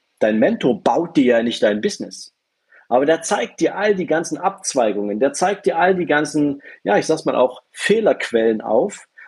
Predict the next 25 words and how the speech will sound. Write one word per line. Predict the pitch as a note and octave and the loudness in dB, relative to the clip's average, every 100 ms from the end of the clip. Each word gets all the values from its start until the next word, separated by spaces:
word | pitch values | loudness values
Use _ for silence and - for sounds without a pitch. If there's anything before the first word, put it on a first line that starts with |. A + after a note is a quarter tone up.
| _ - | _ -4
die | D#3 | 0
du | E3+ | 2
gar | C#3+ C#3 | 2 0
nicht | E3 F3 | 0 -2
erst | D3+ D3+ - | -2 -4 -2
für | C#3+ | -2
dich | C#3 C#3 - - _ _ _ _ | 2 0 -2 -14 _ _ _ _
mit | C3+ C#3 | -2 0
einer | B2 | 0
Erfahrung | C3+ F#3 G#3 A#3 | 0 -2 -4 -4
verbinden | E3+ B2 G#2+ F#2 G2+ | -4 -2 -4 -4 -10
musst, | - - - | -8 -10 -6
ja, | A#2+ E3 - | -2 -2 0
wo | A#2+ E3 | 2 2
du | F3 E3+ | 0 -2
einen | F3 D3 F#3 | 0 2 0
Schritt, | - E3 F3 - | 0 0 -2 -2
wo | C#3 | 0
du, | C#3 C3 | 2 4
wo | C#3 | 2
du | |
übers | C#3+ G#3+ A3 - | 2 2 0 2
Schlagloch | C3 A#2+ B2+ A2+ | 0 0 0 -2
springen | - - A2+ G#2 | -2 -4 -2 -2
kannst, | F#2+ G2 - - | -6 -12 -14 -20